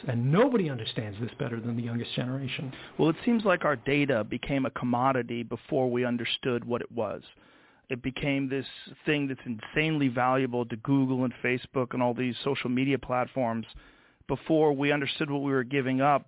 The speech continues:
Speaker 2: they were making billions of dollars, and then once that money is being earned and once everyone's accustomed to the situation, it's very difficult to pull the reins back. It's very difficult to turn that horse around.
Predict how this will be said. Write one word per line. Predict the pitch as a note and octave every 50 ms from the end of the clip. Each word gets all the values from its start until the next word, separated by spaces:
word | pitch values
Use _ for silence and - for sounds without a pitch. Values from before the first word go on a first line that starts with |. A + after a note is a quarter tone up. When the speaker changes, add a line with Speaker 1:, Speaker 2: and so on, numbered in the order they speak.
| -
Speaker 2:
they | C3+ C3+ C#3+
were | C#3 C3 B2+
making | C3 C3 C3 B2 - C3+ A#2+ A2
billions | - C#3 C#3 D3 C#3 C3+ B2+ A2+
of | A2+ A2+ A2+
dollars, | B2+ C3 C#3 E3 D#3 C#3 B2 A#2+ A#2 A2+ - - - _ _
and | C#3+ C3+ C3+
then | C#3 C#3 C3+ C3+ C3 B2
once | B2+ D3 D3+ C#3+ - - -
that | D3+ C#3 C3+ - - - - - - - - - - -
money | C3+ C#3 D3+ D#3+ E3 D#3+ D3+ D3 C#3+ C#3 -
is | - C#3 C3+ B2+ A#2
being | A#2 A#2+ C#3 C3+ C3+ C3 C3
earned | C3 D3+ D#3+ E3+ E3+ E3 D#3 C3+
and | C3 B2+ C3
once | C3+ C#3+ C3+
everyone's | - D3 C3+ C#3 C3+ C3 A#2 A#2+
accustomed | - - - - F#3 - - - D3+ C#3
to | - C3
the | C3+ A#2+ - -
situation, | D3+ - - C3+ C#3 E3 G3+ G3 - D3 C3 B2 - - - - - - - -
it's | - C3+ A#2+ -
very | B2 D#3+ E3+ A3 B3
difficult | F#3+ D3+ C#3 A#2+ B2+ B2 C3 B2 A#2+
to | - A2+
pull | - - C#3
the | A#2 A2
reins | G2+ A2 C3+ G3 C4 B3 D#3
back. | - - G#2 G#2 A2 - -
It's | - A#2+ A2+
very | A2 C3 D#3 G3 G#3
difficult | D3 D3 C3+ B2+ - C#3 C3 -
to | B2
turn | A#2 - C#3 C3 B2+
that | B2+ A#2+ A#2+
horse | - - C#3 C3 - -
around. | A#2 B2 C3 C#3 - - F#2 -